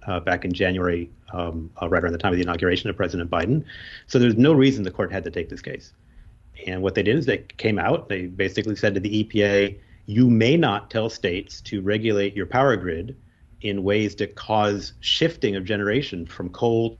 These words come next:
to natural gas, where that's cleaner, or from natural gas and coal into renewables"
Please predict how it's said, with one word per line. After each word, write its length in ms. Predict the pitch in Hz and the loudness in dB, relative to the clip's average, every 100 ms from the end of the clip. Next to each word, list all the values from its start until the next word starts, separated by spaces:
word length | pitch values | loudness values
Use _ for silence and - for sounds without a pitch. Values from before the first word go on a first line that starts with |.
| - | -12
to 120 | 98 | -10
natural 340 | - - - - | -10 -12 -12 -6
gas, 480 | 87 85 - - | -6 -4 -10 -8
where 100 | 104 | -8
that's 240 | 95 78 - | -6 -6 -10
cleaner, 480 | - 143 143 139 - - - | -8 0 2 0 -4 -20 -4
or 140 | 104 - | -2 0
from 180 | 98 | 0
natural 320 | 92 98 - 92 | 2 0 0 2
gas 260 | 98 95 | 2 2
and 100 | 95 | -2
coal 460 | 90 107 107 101 95 | 0 2 4 2 0
into 460 | 95 95 92 90 95 | -2 -2 -2 -2 0
renewables" 580 | 87 85 80 - - | 2 2 0 -4 -14